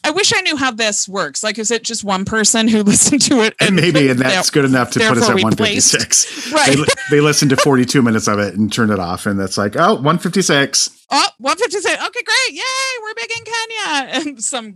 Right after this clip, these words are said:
Speaker 1: dude's like, "No, I accidentally turned you on. I thought I was listening to true crime, and I wasn't paying attention, and then I <laughs> realized, and I turned it off. But now you're one fifty-six.
Speaker 2: <laughs>
Speaker 1: Congratulations."
Speaker 2: Yeah. Yeah,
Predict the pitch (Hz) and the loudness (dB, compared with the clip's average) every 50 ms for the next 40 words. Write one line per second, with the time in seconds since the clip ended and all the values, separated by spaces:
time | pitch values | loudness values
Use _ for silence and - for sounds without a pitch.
0 | 175 170 170 196 196 185 185 - 185 180 170 170 - 202 - - 220 240 220 214 | -20 -20 -18 -16 -16 -14 -12 -10 -8 -8 -8 -8 -10 -12 -8 -6 -4 -2 -2 -2
1 | 214 - - 196 175 151 143 151 156 185 170 156 156 160 160 151 143 143 135 127 | -4 -6 -6 -8 -8 -10 -10 -12 -14 -12 -12 -12 -12 -12 -10 -10 -10 -10 -10 -12
2 | 113 - - 160 165 180 165 160 151 147 147 143 - 165 156 147 - 151 147 139 | -14 -12 -14 -10 -8 -6 -6 -4 -4 -6 -6 -8 -8 -8 -8 -8 -6 -8 -8 -8
3 | 143 135 - - 147 139 135 - 143 123 110 120 113 - - - 160 151 147 147 | -10 -10 -10 -10 -10 -10 -8 -8 -6 -6 -6 -8 -10 -12 -10 -8 -8 -6 -6 -6
4 | 143 147 160 165 180 165 160 165 151 143 143 - 156 135 143 - - 175 180 165 | -6 -6 -6 -6 -6 -4 -4 -4 -4 -4 -4 -4 -4 -4 -4 -4 -6 -6 -4 -4
5 | 156 156 156 151 151 127 160 151 175 - 202 220 233 - - - - 202 190 190 | -2 -2 -2 -4 -4 -4 -4 -4 -2 -2 0 -2 -2 -2 -2 -2 0 0 0 0
6 | 190 202 - 226 240 240 247 202 160 - - - - 190 165 175 185 185 180 180 | 0 0 0 0 0 0 0 0 0 -2 -2 -6 -10 -8 -6 -4 -4 -4 -4 -4
7 | 185 175 180 - 190 180 202 190 - - 190 170 - - - - - - - - | -6 -8 -6 -6 -8 -6 -6 -6 -4 -2 -2 -4 -4 -6 -20 -18 -18 -18 -16 -8
8 | - 226 202 202 185 175 185 175 156 160 143 - 143 139 139 113 - - - - | -4 -2 0 2 2 2 2 0 -2 -2 -6 -6 -6 -8 -8 -8 -8 -8 -8 -8
9 | - 139 135 131 135 127 - - 107 - - - _ _ _ _ _ _ _ _ | -4 0 2 2 2 2 0 -4 -8 -12 -14 -18 _ _ _ _ _ _ _ _
10 | - 247 226 196 180 185 165 165 135 127 117 101 | -2 0 2 2 2 2 2 2 0 -2 -2 -6